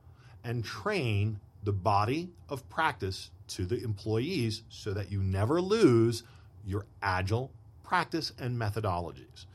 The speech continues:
These are your coaches tied into your scrum masters. That's the nervous system. And I've seen customer after customer attempt to transformation without coaches on board, and they always fail. You need the coach.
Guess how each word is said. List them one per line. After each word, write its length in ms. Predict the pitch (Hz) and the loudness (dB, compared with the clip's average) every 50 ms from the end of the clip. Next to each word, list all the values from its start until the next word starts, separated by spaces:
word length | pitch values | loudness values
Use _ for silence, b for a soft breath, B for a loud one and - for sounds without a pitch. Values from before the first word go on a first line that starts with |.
| B B B B B B B B B - | B B B B B B B B B -6
These 260 | 98 107 107 104 117 | -2 0 0 2 2
are 100 | 117 117 | 0 0
your 180 | 120 123 135 127 | 0 0 -2 -4
coaches 720 | - - 107 104 - - - 82 82 85 - - - - - - - - - - - - - | -4 -4 -2 -2 -2 -4 -6 -10 -10 -10 -10 -12 -14 -16 -18 -20 -20 -20 -20 -20 -20 -20 -10
tied 260 | - 78 73 76 78 | -8 -6 -6 -6 -6
into 160 | 78 82 90 104 | -8 -8 -6 -4
your 120 | 117 117 | -4 -4
scrum 320 | 101 98 - 156 165 156 | -6 -4 -2 0 0 0
masters. 440 | 98 69 65 65 - - - - - | -2 -4 -6 -8 -12 -14 -16 -16 -14
That's 280 | - 80 80 85 - - | -10 -8 -8 -8 -8 -8
the 80 | - | -6
nervous 340 | 87 98 110 123 117 101 92 | -4 -4 -2 -2 -4 -4 -6
system. 360 | - - - - - - - B B B B B B B B | -8 -10 -12 -16 -16 -18 -20 B B B B B B B B
And 220 | 117 131 127 123 - - - | -8 -8 -8 -8 -10 -6 -2
I've 240 | 139 180 226 220 - | 0 0 0 0 -2
seen 260 | - - 175 170 160 | -4 -2 -2 -2 -4
customer 540 | - - - 127 117 - - 131 123 120 117 | -4 -4 -4 -4 -4 -4 -6 -6 -4 -4 -4
after 260 | 110 104 95 - 90 | -4 -6 -6 -6 -8
customer 500 | - - 90 78 - - 87 80 87 92 | -6 -6 -6 -6 -6 -10 -10 -8 -8 -8
attempt 500 | 95 95 - - 107 120 127 117 - - | -8 -8 -6 -6 -6 -6 -6 -8 -8 -10
to 80 | - 127 | -10 -10
transformation 1000 | - - 131 123 120 117 107 - - 143 135 104 76 82 - - 95 87 90 | -8 -6 -4 -4 -4 -4 -6 -6 -6 -6 -4 -4 -6 -6 -8 -8 -8 -8 -8
without 480 | 87 92 92 - - 101 101 98 92 - - - | -8 -8 -10 -10 -8 -6 -4 -4 -4 -6 -12 -14
coaches 480 | - - 95 90 92 - 95 92 - - - - | -8 -6 -6 -6 -4 -6 -8 -8 -8 -12 -18 -14
on 280 | - 92 92 92 95 95 | -10 -8 -4 -2 -2 -2
board, 460 | 90 85 90 101 95 80 - - - b b b b b b b b b b - | -4 -2 0 0 0 0 -2 -8 -16 b b b b b b b b b b -6
and 160 | 104 101 98 | -2 0 0
they 120 | 95 98 98 | 0 0 -2
always 460 | 95 - 82 78 76 78 82 - - | -4 -8 -8 -6 -6 -6 -8 -8 -10
fail. 300 | - - 92 69 - - - - - - - - - - - - - - - - - B B B B B B B B B B | -8 -8 -8 -8 -8 -12 -16 -20 -20 -20 -20 -20 -20 -20 -20 -20 -20 -20 -20 -20 -20 B B B B B B B B B B
You 80 | - 107 | -6 -4
need 280 | 113 123 147 175 170 - | -2 0 0 0 0 0
the 60 | 175 | -4
coach. 540 | - - - 104 90 - - - - - | -2 0 0 0 0 -2 -6 -16 -20 -20